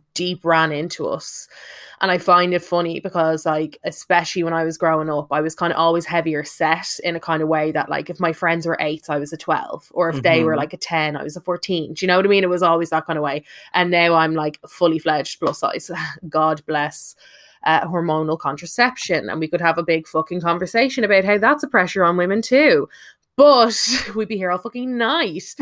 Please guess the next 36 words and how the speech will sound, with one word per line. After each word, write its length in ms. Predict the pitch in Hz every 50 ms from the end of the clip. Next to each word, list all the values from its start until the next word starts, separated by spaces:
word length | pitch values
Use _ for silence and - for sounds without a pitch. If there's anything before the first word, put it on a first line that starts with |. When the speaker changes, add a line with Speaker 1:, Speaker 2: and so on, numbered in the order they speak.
| 190 - -
Speaker 2:
<laughs> 220 | - - 196 - 202
Speaker 1:
Um, 560 | 196 190 190 185 180 175 170 165 160 156 - _ _ _ _ _ _ _ _
and 120 | 208 220
it 120 | 226 214 -
is 220 | 233 254 247 196
this 160 | 226 240 -
kind 220 | - - 202 196 185
of 100 | 180 180
thing. 280 | 202 202 190 185 175
And 80 | 170 170
I, 120 | 160 170
I 140 | 170 110 175
used 280 | 185 180 196 196 202 -
to 40 | 202
find 160 | - 190 175
it 80 | 175 170
funny 320 | _ 185 180 180 180 175
when 80 | 165 165
I 60 | 160
was 100 | 165 156
growing 260 | - 165 156 160 165
up, 140 | 170 160 -
'cause 100 | _ 165
I 60 | 170
had, 220 | 160 180 185 170 - -
I 80 | - 175
had 160 | 170 185 180
so 80 | 185 185
many, 220 | 190 185 170 165
like, 180 | 151 160 160 156
weird, 720 | - 147 156 156 175 175 180 180 175 170 175 170 165 - -
like, 320 | - 165 165 160 156 _ _
relationships 1200 | - 165 175 175 175 175 175 175 175 175 - - 175 170 156 - 170 160 156 - - - - -
with 400 | 170 170 165 156 - _ _ _ _
kind 280 | - - 170 160 156 156
of, 320 | 160 151 143 - - -